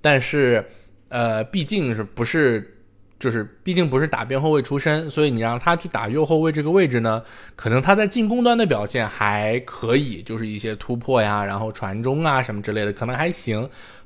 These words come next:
但是他在防守端，不管是防守的意识，还是说本身防守的一些，呃，技术动作、一些技术方面的，其实我觉得都还是，呃，有待提高的。在不莱梅这场比赛里面，剩下的所有球员，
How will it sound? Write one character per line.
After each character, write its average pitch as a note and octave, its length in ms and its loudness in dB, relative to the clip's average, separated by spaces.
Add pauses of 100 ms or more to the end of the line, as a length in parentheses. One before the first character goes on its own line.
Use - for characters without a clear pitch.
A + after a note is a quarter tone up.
(160)
但 F3 140 4
是 D3 140 -2
他 D#3+ 160 2
在 E3+ 100 4
防 A#2 260 -2
守 B2 160 -2
端， G#2+ 280 -2
不 E3+ 120 -6
管 A2+ 380 2
是 A2 320 -4
防 A2 320 -6
守 A#2+ 160 0
的 G2+ 100 -2
意 G3 220 -2
识， - 260 -4
还 G#2+ 160 -4
是 A2 60 0
说 B2 100 0
本 A#2 180 -4
身 A#2 160 -4
防 A2+ 220 0
守 A#2 220 0
的 G#2 80 -2
一 G#2+ 180 -4
些， A2 400 0 (340)
呃， A2+ 200 0
技 D3+ 140 -4
术 D3+ 100 2
动 D3+ 240 0
作、 A2+ 160 4
一 G#2+ 40 0
些 B2+ 120 0
技 - 260 -2
术 C#3 80 0
方 G#2 160 -2
面 G#2+ 180 -6
的， G2 80 -8
其 A2 180 -6
实 B2+ 80 0
我 A#2+ 120 0
觉 G2+ 120 -4
得 G2+ 100 -2
都 A#2+ 160 0
还 G2+ 180 -4
是， G#2 320 -6 (440)
呃， G#2+ 180 -2
有 G2+ 140 -2
待 A#2 200 0
提 G#2+ 220 -10
高 B2 220 6
的。 B2 200 0 (480)
在 C3 200 6
不 C3+ 100 2
莱 C#3+ 160 6
梅 B2 140 4
这 C3 100 2
场 B2+ 160 4
比 A2 100 -4
赛 A2+ 180 0
里 A2 80 -2
面， G#2+ 140 -6
剩 C#3+ 160 -4
下 C3+ 120 2
的 B2 40 0
所 C#3+ 200 6
有 C#3+ 100 8
球 G#2+ 160 4
员， G2 180 -2